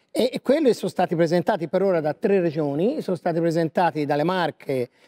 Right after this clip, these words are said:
dal Friuli Venezia Giulia e dalla Liguria, e non sono andati per ora,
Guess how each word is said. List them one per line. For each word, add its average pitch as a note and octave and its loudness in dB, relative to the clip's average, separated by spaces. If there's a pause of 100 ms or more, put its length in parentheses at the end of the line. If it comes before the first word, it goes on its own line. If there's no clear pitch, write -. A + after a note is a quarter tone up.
dal C#3+ -2
Friuli F#3 2
Venezia E3 2
Giulia C#3 2 (420)
e G3+ 2
dalla E3 2
Liguria, D3+ 2 (480)
e B3 2 (1200)
non F3 2
sono C4 2
andati E3 0
per D3 0
ora, C3+ 2